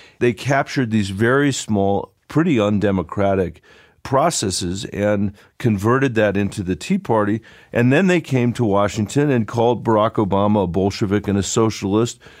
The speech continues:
because during the depths of the worst recession since the Great Depression,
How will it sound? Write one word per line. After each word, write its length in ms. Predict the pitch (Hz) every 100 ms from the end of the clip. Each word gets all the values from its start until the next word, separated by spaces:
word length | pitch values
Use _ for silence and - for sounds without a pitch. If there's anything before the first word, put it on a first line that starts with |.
| - -
because 400 | 113 101 117 107
during 280 | 117 113 110
the 80 |
depths 360 | 98 110 110 -
of 140 | 110
the 80 | 95
worst 260 | 98 104 -
recession 460 | 95 127 117 -
since 220 | 92 98 95
the 60 |
Great 220 | 101 104
Depression, 560 | 101 - 143 143 - 101